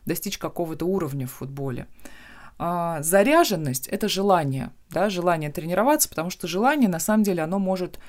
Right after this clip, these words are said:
перекрыть недостаток многих, э, физических каких-то навыков, да, и новичок с нуля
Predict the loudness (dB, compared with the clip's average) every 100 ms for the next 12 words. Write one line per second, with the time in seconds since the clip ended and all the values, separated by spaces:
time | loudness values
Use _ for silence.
0 | -18 -18 -4 -2 0 0 0 0 0 -2
1 | -2 -2 2 2 2 -4 -6 -4 -2 -4
2 | -6 -10 -10 -6 -4 -4 -4 -4 -2 -4
3 | -8 -10 -8 -8 -6 2 4 4 4 0
4 | -2 0 2 2 -2 -14 -20 -20 -20 -10
5 | -6 -4 -4 -4 -4 -4 -8 -14 -20 -6
6 | -2 -2 -2 2 2 2 -4 -16 -8 -2
7 | 0 4 6 6 4